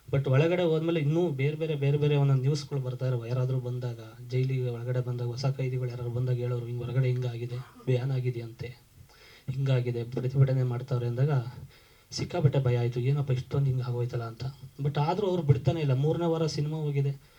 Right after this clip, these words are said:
ನೀವೇ ಎಲ್ಲರೂ ಸಪೋರ್ಟ್ ಮಾಡೋ, ಇಲ್ಲ ಸಿನಿಮಾನು ಮೂರನೇ ವಾರಕ್ಕೆ ಹೋಗ್ತಿತ್ತೆ ಇಲ್ವೋ ಗೊತ್ತಿಲ್ಲ. ದೊಡ್ಡವರು ಆಶೀರ್ವಾದ ಮತ್ತು ಅವ್ರು ರಿಯಾಕ್ಟ್ ಮಾಡಿದ್ರೆ, ಆ, ಸಿನಿಮಾ ಒಂದೇ ವಾರಕ್ಕಲ್ಲ, ಎರಡು ದಿವಸಕ್ಕೂ ನಿಲ್ಸೋರು.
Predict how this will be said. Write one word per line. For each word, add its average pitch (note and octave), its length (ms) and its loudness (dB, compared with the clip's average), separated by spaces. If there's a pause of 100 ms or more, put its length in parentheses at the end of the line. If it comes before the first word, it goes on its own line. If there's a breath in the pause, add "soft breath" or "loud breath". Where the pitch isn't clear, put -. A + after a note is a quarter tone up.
(420 loud breath)
ನೀವೇ D3 200 4
ಎಲ್ಲರೂ D3+ 240 0
ಸಪೋರ್ಟ್ D3 360 -2
ಮಾಡೋ, C#3+ 160 2
ಇಲ್ಲ C3 200 2
ಸಿನಿಮಾನು C3+ 420 0
ಮೂರನೇ C3+ 280 2
ವಾರಕ್ಕೆ C3 260 4
ಹೋಗ್ತಿತ್ತೆ C3 300 -2
ಇಲ್ವೋ B2 160 0
ಗೊತ್ತಿಲ್ಲ. B2 380 -2
ದೊಡ್ಡವರು D3+ 680 2
ಆಶೀರ್ವಾದ C3+ 680 0 (100)
ಮತ್ತು B2+ 180 -6
ಅವ್ರು A#2+ 140 -4
ರಿಯಾಕ್ಟ್ D3 280 0
ಮಾಡಿದ್ರೆ, C#3+ 460 0
ಆ, C3+ 500 -4
ಸಿನಿಮಾ C#3+ 280 0
ಒಂದೇ C3+ 200 4
ವಾರಕ್ಕಲ್ಲ, C#3+ 320 2
ಎರಡು B2 220 -2
ದಿವಸಕ್ಕೂ C#3 260 -2
ನಿಲ್ಸೋರು. B2+ 460 -2